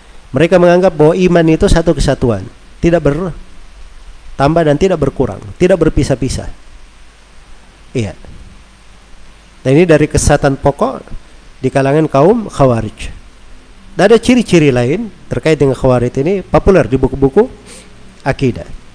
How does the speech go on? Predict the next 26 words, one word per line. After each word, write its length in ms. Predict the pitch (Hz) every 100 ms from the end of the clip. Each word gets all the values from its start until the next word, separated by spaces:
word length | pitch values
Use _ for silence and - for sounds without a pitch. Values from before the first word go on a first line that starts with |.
| - - - - - - - - - -
Iya, 240 | 143 117 117
dan 160 | 160
ini 80 | 196
bahaya 240 | 175 160
laten, 400 | 160 175 - 131
ya, 160 | 180 233
kaum 240 | - 135
Khawarij. 400 | 113 123 127 185 - - - - - - - - - - - - - - - -
Karena 400 | 123 135 131 -
mereka 560 | 143 165 160 156 180
ke-, 240 | - 151 - - - -
akan 240 | 135 143
berjalan 480 | 143 135 160 175 156
sampai 240 | 156 151
hari 180 | 147 147
kiamat. 380 | 143 165 139 110 - - - - - - - - - -
Akan 240 | 143 147
terus 160 | 170 156
keluar 400 | - 165 107 101 - - - - - - - - - -
hingga 240 | 143 143
hari 160 | 143 139
kiamat 320 | 151 147 135
kaum 240 | - 143 135
Khawarij 480 | 139 135 131 131 139
ini, 240 | 151 233 175 - - - - - - - -
dan 400 | 143 139 127